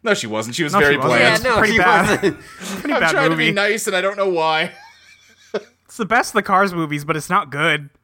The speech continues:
Speaker 1: Yeah,
Speaker 3: Yeah.
Speaker 1: yeah.
Speaker 3: I, I was gonna say, I was, like, looking up his name. Shun is, Shun is definitely one of my guys.
Speaker 2: Oh, yeah, we can put it, I'll put him in the Guys Hall of Fame.
Speaker 1: Uh-huh, uh-huh.
Speaker 3: He was a clown.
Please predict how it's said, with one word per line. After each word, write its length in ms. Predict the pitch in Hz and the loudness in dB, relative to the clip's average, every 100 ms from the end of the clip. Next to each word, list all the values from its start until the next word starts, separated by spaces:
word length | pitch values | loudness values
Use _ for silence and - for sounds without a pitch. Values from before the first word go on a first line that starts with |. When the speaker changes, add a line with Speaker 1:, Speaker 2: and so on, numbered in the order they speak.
| _ _ | _ _
Speaker 1:
Yeah, 480 | 131 135 135 135 131 | -6 0 4 4 4
Speaker 3:
Yeah. 260 | 117 113 113 | 4 0 -2
Speaker 1:
yeah. 520 | 120 117 120 214 262 | 2 4 4 2 0
Speaker 3:
I, 140 | 220 | -2
I 40 | 262 | -2
was 160 | 269 208 | -4 -4
gonna 240 | 220 196 | -6 -6
say, 280 | - 180 160 | -6 -4 -2
I 120 | 160 | 0
was, 100 | 156 | -2
like, 260 | 175 160 165 | -4 -6 -8
looking 220 | 170 160 | -8 -8
up 80 | 151 | -8
his 140 | 135 | -6
name. 260 | 143 127 117 | -2 -2 -4
Shun 320 | - 180 151 | -2 -2 -2
is, 160 | 123 - 139 | -6 -10 -12
Shun 240 | - 233 | -4 -2
is 100 | 208 | -2
definitely 220 | 160 160 143 | -4 -4 -4
one 160 | 127 | -4
of 60 | 120 | -4
my 300 | 110 113 110 | -2 -2 0
guys. 640 | 101 95 98 110 - - - _ | -4 -6 -6 -8 -12 -16 -20 _
Speaker 2:
Oh, 140 | 247 285 | -2 0
yeah, 160 | 294 | 0
we 100 | 180 | 0
can 120 | 262 | -2
put 180 | 254 190 | -2 -4
it, 40 | 123 | -2
I'll 160 | 139 | -4
put 200 | - 147 | -4 -8
him 80 | 110 | -14
in 80 | 107 | -16
the 80 | 104 | -12
Guys 260 | 110 113 | -10 -10
Hall 160 | - 139 | -8 -8
of 80 | - | -8
Fame. 320 | 135 180 285 _ _ _ | -2 -2 -4 _ _ _
Speaker 1:
Uh-huh, 300 | 135 143 117 | -2 0 -2
uh-huh. 320 | 123 123 110 107 _ _ _ _ _ _ | -2 -4 -4 -6 _ _ _ _ _ _
Speaker 3:
He 120 | 151 | -6
was 100 | 254 | -2
a 60 | 262 | -2
clown. 640 | - 587 679 208 98 - | 0 0 2 0 -4 -10